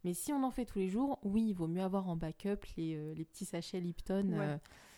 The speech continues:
Speaker 1: qui sont faits, euh, rapidement et qu'on sait qu'on va boire très, très vite.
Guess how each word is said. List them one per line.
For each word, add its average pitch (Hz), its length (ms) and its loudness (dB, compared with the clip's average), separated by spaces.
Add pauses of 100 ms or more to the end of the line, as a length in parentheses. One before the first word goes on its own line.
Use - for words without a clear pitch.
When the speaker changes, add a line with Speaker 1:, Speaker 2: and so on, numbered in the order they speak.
(320)
Speaker 1:
qui - 160 -10
sont 175 200 2
faits, 185 320 4
euh, 165 160 4
rapidement 180 680 4
et 196 100 6
qu'on - 200 -2
sait 196 180 2
qu'on 175 120 2
va 165 120 4
boire 175 240 2
très, - 180 -4
très 180 200 -2
vite. - 280 -6